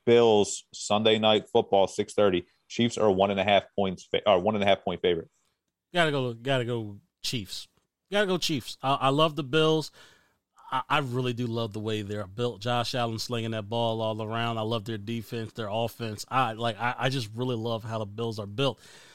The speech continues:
Speaker 2: Unfortunately, though, this is still the Kansas City Chiefs. All right, there's Patrick Mahomes on the other side. There's Tyreek Hill. All right, there's Travis Kelce. It, it's just way too many weapons on that other side. And the defense is, at, per right on time, they're getting themselves together. They're starting to play well again.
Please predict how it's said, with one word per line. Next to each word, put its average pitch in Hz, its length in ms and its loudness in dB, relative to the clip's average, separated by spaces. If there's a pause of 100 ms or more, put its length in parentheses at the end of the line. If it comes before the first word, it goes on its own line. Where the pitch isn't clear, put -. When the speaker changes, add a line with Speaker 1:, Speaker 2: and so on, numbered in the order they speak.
(320)
Speaker 2:
Unfortunately, 175 720 4
though, 180 180 4
this 156 240 -2
is 139 100 -2
still 143 240 2
the 123 120 -2
Kansas 117 400 -4
City 117 180 -8
Chiefs. 107 400 -8
All 101 160 -8
right, 117 180 -2
there's 113 180 -8
Patrick 147 360 0
Mahomes 135 460 0
on 127 80 -4
the 127 120 -2
other 117 140 -4
side. 117 320 -8
There's 104 140 -10
Tyreek 131 440 -2
Hill. 127 400 0 (460)
All 113 80 -8
right, 135 300 2 (720)
there's 120 160 -6
Travis 139 400 0
Kelce. 135 500 0
It, 139 180 -4
it's 139 200 -2
just 127 160 -4
way 147 180 2
too 143 120 -4
many 135 180 -2
weapons 120 400 -4
on 117 100 -4
that 113 120 -6
other 110 180 -6
side. 123 240 -2
And 123 100 -4
the 117 60 -6
defense 147 480 -2
is, 139 140 -6 (320)
at, 139 340 0
per 170 240 4
right 147 360 0
on 165 200 2
time, 160 440 2
they're 160 140 2
getting 151 300 0
themselves 151 420 0
together. 151 400 -2
They're 143 160 -2
starting 135 320 -4
to 131 60 -6
play 139 260 -4
well 127 280 -2
again. 123 340 -6